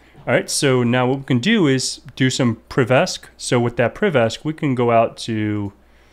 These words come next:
our favorite, where is it? Uh, G T F O bins.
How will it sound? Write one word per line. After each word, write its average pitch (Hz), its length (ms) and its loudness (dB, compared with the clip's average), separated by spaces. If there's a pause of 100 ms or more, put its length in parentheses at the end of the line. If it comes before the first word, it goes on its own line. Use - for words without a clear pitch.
(520)
our 101 260 0
favorite, 101 680 -2
where 92 240 -6
is 87 240 -10
it? 90 180 -10 (220)
Uh, 87 340 -8 (1700)
G 131 480 -2 (180)
T 139 480 -4
F 113 300 -2
O 110 160 -2
bins. 139 560 -4